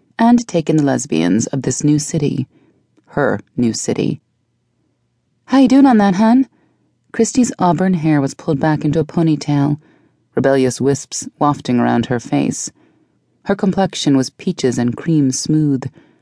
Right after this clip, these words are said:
with a sprinkling of freckles that trailed across her nose and surrounded a little diamond stud in her left nostril. She looked pointedly at Gretchen's near-empty rock glass. "Can I get another for the birthday girl?" "That would be great, Christy. Thanks."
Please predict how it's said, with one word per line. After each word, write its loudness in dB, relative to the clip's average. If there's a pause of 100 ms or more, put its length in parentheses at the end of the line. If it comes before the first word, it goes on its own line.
with -4
a 2
sprinkling 0
of -2
freckles -2
that -4
trailed -2
across -4
her -2
nose -2 (320)
and -2
surrounded 2
a 0
little 0
diamond 0
stud -2
in -6
her -2
left -4
nostril. -2 (920)
She -2
looked -2
pointedly -2
at -6
Gretchen's -2
near-empty 0
rock 0
glass. -6 (720)
"Can 2
I 4
get 2
another 4
for -2
the -2
birthday 0
girl?" 2 (540)
"That 0
would 0
be 0
great, 0
Christy. -2 (200)
Thanks." -2